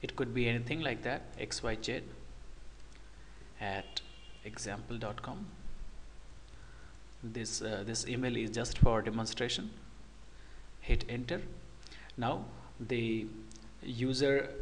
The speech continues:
is, is, uh, set here in the, in the Git. Next, we have to set the editor.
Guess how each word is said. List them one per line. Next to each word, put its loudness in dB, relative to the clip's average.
is, 2
is, 0
uh, 0
set 4
here 4
in 0
the, 2
in 0
the 0
Git. 2
Next, 2
we 2
have 4
to 6
set 2
the 2
editor. 2